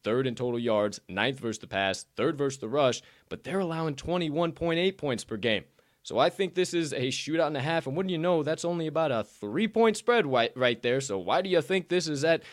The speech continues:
minus two and a half or minus three? Don't worry about that. The Patriots are gonna <laughs> take care of plenty of business. I think they're gonna have more opportunities, and I think Baker's gonna turn it over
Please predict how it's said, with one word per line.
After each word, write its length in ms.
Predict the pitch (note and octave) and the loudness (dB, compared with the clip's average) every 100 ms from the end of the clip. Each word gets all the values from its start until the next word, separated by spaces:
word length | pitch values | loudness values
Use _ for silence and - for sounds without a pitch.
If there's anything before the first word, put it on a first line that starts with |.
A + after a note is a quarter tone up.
| - - | -20 -4
minus 440 | A2+ E3 E3+ - | 0 2 0 -2
two 200 | - E3+ | -2 0
and 80 | D#3+ | 2
a 20 | |
half 260 | D3 D#3 C3 | 2 0 -2
or 40 | |
minus 400 | A#2+ C3+ C3+ - | 0 2 0 -2
three? 340 | C#3 C#3 G#2 - - _ _ _ _ | 0 2 2 -2 -18 _ _ _ _
Don't 220 | A2+ C3 | -4 -4
worry 340 | B2 D#3 D#3+ A#2+ | 0 2 2 0
about 360 | F#2+ F2 - | -2 -4 -2
that. 260 | F2+ D#2 - - | -6 -6 -10 -16
The 60 | |
Patriots 380 | - D#3 D#3+ C#3+ | -6 -4 -4 -6
are 60 | D3 | -2
gonna 180 | C3 | -2
<laughs> 0 | |
take 260 | - C3+ D#3 | -2 -2 -4
care 220 | - D3+ | -2 -2
of 140 | C3 C3+ | -2 -2
plenty 260 | D#3 E3 | -2 0
of 140 | C#3 A2+ | 0 0
business. 360 | C#3+ B2+ A2+ - | 0 0 -6 -4
I 100 | B2 | -4
think 180 | D3 | -2
they're 120 | C#3 C3+ | -2 -2
gonna 180 | C3+ | -2
have 160 | A#2 A#2 | -2 -4
more 300 | A2 A#2+ C#3+ | -4 -2 0
opportunities, 540 | C3+ C3 - C3+ B2 | 0 -2 -6 -4 -4
and 100 | G2 | -4
I 80 | A2+ | -6
think 260 | C3+ D#3+ C3+ | -6 -8 -4
Baker's 360 | D3+ D3 C3 | -4 -4 -6
gonna 180 | B2 B2 | -6 -8
turn 240 | - C#3 B2+ | -8 -6 -2
it 80 | |
over 320 | A#2 B2 A2+ | -2 0 -2